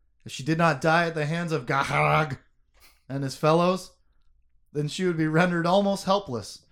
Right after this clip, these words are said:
while being exposed to the ordinary dangers of a maximum security prison stay. Whether it happened to be today or at some near future date, she was marked for death.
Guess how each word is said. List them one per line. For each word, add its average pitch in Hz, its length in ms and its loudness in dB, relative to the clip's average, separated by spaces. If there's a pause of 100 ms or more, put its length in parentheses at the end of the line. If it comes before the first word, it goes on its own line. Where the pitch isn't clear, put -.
(380)
while 135 160 0
being 147 280 -2
exposed 170 520 -4
to 190 80 -6
the 170 100 -6
ordinary 226 580 -2
dangers 143 500 -4
of 123 80 -8
a 110 60 -6
maximum 120 500 -6
security 101 460 -14
prison 85 380 -16
stay. 73 340 -20 (1000)
Whether 131 260 -2
it 127 60 -2
happened 170 320 0
to 160 60 -6
be 147 120 -8
today 139 460 -4 (540)
or 107 80 -6
at 131 180 -4
some 139 240 -6
near 139 200 -2
future 147 400 -10
date, 147 360 -4 (1040)
she - 200 -10
was 123 160 -8
marked 117 440 -8 (260)
for 127 240 -18
death. - 360 -20